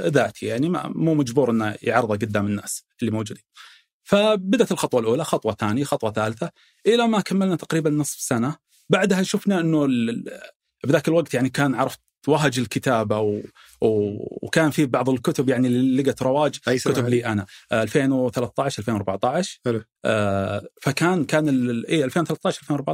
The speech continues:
Speaker 1: عشر، ألفين وخمسة عشر، يعني، كانت تجربة. فكان في، آه، وهج قوي جدا على بعض الكتب اللي أصدرتها، فصار الموضوع ابتزاز، إنه ما أعطيك الكتاب هذا إلا تاخذ مجموعة الكتب الثانية اللي
Speaker 2: أوكي.
Speaker 1: موجودة.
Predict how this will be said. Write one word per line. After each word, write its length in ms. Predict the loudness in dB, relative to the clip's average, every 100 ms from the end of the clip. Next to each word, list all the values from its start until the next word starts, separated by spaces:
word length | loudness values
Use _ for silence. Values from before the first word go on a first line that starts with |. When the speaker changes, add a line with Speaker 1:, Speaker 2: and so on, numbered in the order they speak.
| -2
Speaker 1:
عشر، 280 | -4 2 2
ألفين 160 | 2
وخمسة 380 | -2 -2 -4 -4
عشر، 140 | -6 -8
يعني، 120 | -12
كانت 200 | -8 -6
تجربة. 320 | -6 -6 -12 -14 -20 -20 _ _
فكان 440 | -2 0 2 2 0
في، 380 | 2 2 4
آه، 320 | 4 2 0 0
وهج 420 | -2 0 -2 0
قوي 320 | 2 2 2
جدا 420 | 0 -4 -2 0 0
على 420 | 0 0 0 0
بعض 200 | 0 0
الكتب 340 | 0 -2 -2
اللي 120 | -2
أصدرتها، 680 | -2 0 0 0 -2 -4 -4 -6 -20 _ _ -6
فصار 360 | -2 2 2
الموضوع 460 | 2 2 2 2 0 -6 -10
ابتزاز، 600 | -6 -2 0 0 -2 -8 -4
إنه 120 | 0
ما 80 | 2
أعطيك 240 | 2 0
الكتاب 320 | 0 0 0 2
هذا 160 | 0
إلا 100 | 0
تاخذ 260 | 0 0 0
مجموعة 300 | 0 0 -2
الكتب 300 | -2 -2 -4
الثانية 380 | -4 0 0 2
اللي 180 | 0 0
Speaker 2:
أوكي. 160 | 0 0
Speaker 1:
موجودة. 400 | 2 0 0